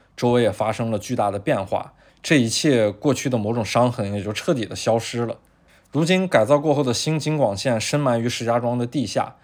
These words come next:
这条将石家庄一分为二的铁路屏障终于不再阻碍石家庄的城市发展。所以呢，此时不再连接铁路的石家庄老站就孤零零地处在了石家庄的市中心，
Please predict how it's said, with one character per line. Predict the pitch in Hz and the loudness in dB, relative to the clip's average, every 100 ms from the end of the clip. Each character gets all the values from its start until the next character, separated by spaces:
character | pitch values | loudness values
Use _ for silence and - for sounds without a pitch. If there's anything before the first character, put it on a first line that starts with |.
| _ _ | _ _
这 | - | -2
条 | 180 120 127 | 4 6 6
将 | 147 143 | 6 2
石 | 131 | 4
家 | 135 | 4
庄 | 139 147 | 4 2
一 | 156 | 2
分 | - 147 | 0 0
为 | 123 | 2
二 | 117 143 | 4 4
的 | 123 | 2
铁 | - | -4
路 | 101 127 | -4 -4
屏 | - 98 | -4 -2
障 | 107 117 107 - - _ | 0 0 -2 -14 -20 _
终 | - 214 | 0 2
于 | 170 120 | 4 2
不 | 113 | 2
再 | 135 123 | 4 4
阻 | 113 104 | 4 -2
碍 | 107 | 0
石 | 110 - | 0 -2
家 | 110 110 | -2 0
庄 | 113 | -2
的 | 113 | -2
城 | - 95 | -6 -10
市 | 95 104 | -8 -6
发 | 107 110 | -4 -4
展。 | 107 - _ _ _ - | -6 -12 _ _ _ -4
所 | - 175 | 4 6
以 | |
呢， | 147 143 147 | 8 6 6
此 | - 113 | 2 -4
时 | - 131 | -2 -2
不 | 123 | 2
再 | 135 139 | 4 6
连 | 113 123 | 4 2
接 | 143 | 0
铁 | 143 110 | 0 -2
路 | 107 | -2
的 | 135 | -2
石 | 107 117 | -2 0
家 | 123 | 2
庄 | 131 147 | 2 2
老 | 139 92 | 0 0
站 | - 131 101 - - _ | 0 -2 -2 -10 -20 _
就 | - | -4
孤 | - 135 | 0 2
零 | 143 139 | 2 2
零 | 143 | 2
地 | |
处 | 123 - 101 | 0 -4 -2
在 | 113 123 | 2 2
了 | 104 | 2
石 | - | -2
家 | 110 117 | 0 0
庄 | 123 127 | 0 -2
的 | |
市 | - 139 | -2 -4
中 | 117 123 | -4 -4
心， | 120 127 | -2 -4